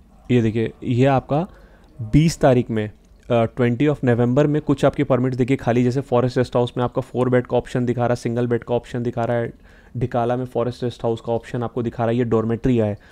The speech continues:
तो देखिए ये आपके चार्जेस है। अगर आप लोग डॉर्मेट्री का आप लेते हो तो एक सिंगल बंदा आपको पे करना पड़ता है वन नाइन नाइन ज़ीरो, डॉर्मेट्री के चार्जेस पड़ते हैं ये।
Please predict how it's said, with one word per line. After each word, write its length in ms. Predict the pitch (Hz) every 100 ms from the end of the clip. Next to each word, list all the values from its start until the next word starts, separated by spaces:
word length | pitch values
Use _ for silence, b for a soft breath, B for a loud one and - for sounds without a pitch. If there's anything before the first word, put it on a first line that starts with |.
| b b b
तो 100 | 127
देखिए 260 | 120 120 143
ये 360 | 120 127 160
आपके 300 | - 131 143
चार्जेस 420 | 135 120 117 131
है। 60 | 151
अगर 160 | 143 147
आप 120 | 147
लोग 120 | 131
डॉर्मेट्री 420 | 117 117 120 165
का 100 | 165
आप 120 | 143
लेते 180 | 123 127
हो 20 |
तो 120 | 139 160
एक 180 | 127 131
सिंगल 260 | 143 135 135
बंदा 300 | 117 120 127
आपको 200 | - 123
पे 160 | 120
करना 260 | 120 117 120
पड़ता 340 | 113 107 127
है 180 | 120 131
वन 220 | 110 113
नाइन 280 | 123 117 117
नाइन 280 | 110 110 113
ज़ीरो, 320 | 113 110 - b b b b b b b b - - -
डॉर्मेट्री 440 | 120 117 120 143
के 60 | 139
चार्जेस 340 | 131 117 123
पड़ते 300 | - 113 -
हैं 100 | 113
ये। 140 | 113